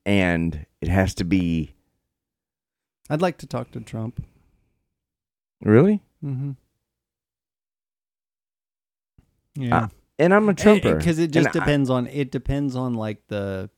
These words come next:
Speaker 2: and I thi-, again, this is what this conversation came back around to, and I know I always ask for caveats, but it's, I mean, am I gonna get, I almost don't wanna talk to any of 'em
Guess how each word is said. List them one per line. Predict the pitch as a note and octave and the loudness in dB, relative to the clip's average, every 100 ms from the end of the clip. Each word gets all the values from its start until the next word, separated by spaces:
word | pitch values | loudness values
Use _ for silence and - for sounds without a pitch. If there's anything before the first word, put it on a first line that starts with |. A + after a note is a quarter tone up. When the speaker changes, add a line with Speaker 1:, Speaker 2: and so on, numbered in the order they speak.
| _ _ _ _ _ _ _ _ - | _ _ _ _ _ _ _ _ -6
Speaker 2:
and | C3+ | -4
I | C3 | -4
thi-, | - | -6
again, | A#2+ A#2+ B2+ A2+ G2 | -10 -8 -6 -6 -8
this | G2 A2 - | -8 -10 -10
is | D#3 | -12
what | A2 - | -12 -12
this | G2 | -16
conversation | - G2 G2 G2+ - A2 | -12 -12 -12 -14 -14 -16
came | - G2+ | -14 -12
back | F#2+ F#2 G2 | -12 -14 -14
around | G2 F#2+ | -14 -10
to, | C3+ | -8
and | D3 | -4
I | C#3 | -4
know | B2+ B2 | -2 -4
I | G#2+ | -6
always | G2+ G2+ | -6 -8
ask | G2+ F#2 - | -10 -14 -16
for | G#2 | -16
caveats, | A2 A2 G#2 G2+ A2+ | -14 -12 -12 -14 -16
but | - A#2+ A2+ _ _ _ _ _ - | -12 -10 -10 _ _ _ _ _ -8
it's, | D3+ C#3 - - - _ _ | -8 -8 -12 -20 -20 _ _
I | D#3 | -4
mean, | D#3+ C#3+ | -2 0
am | C#3 | -2
I | C#3 | -2
gonna | C#3 C#3+ | -4 -6
get, | B2+ B2+ B2 - _ _ _ _ _ _ _ - | -4 -4 -4 -6 _ _ _ _ _ _ _ -4
I | |
almost | F3 F#3+ D#3 | -2 -2 -4
don't | F3+ | -6
wanna | D#3+ C#3+ | -6 -6
talk | D3+ C#3+ | -8 -8
to | C3+ | -6
any | C3 D3+ B2 | -4 -4 -4
of | A2 | -4
'em | A#2 A2+ | -6 -8